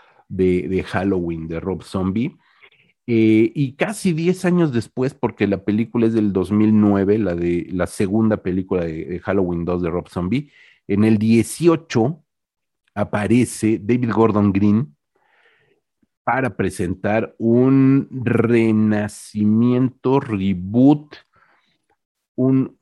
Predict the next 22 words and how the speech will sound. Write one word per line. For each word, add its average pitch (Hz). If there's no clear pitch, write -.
una 151
palmada 127
en 123
el 101
escritorio 120
para 92
mandar 98
al 123
demonio 107
todo 107
lo 92
que -
se 95
había 98
visto 104
hasta -
ese 90
momento, 95
mandar 98
al 120
demonio 101
Halloween 92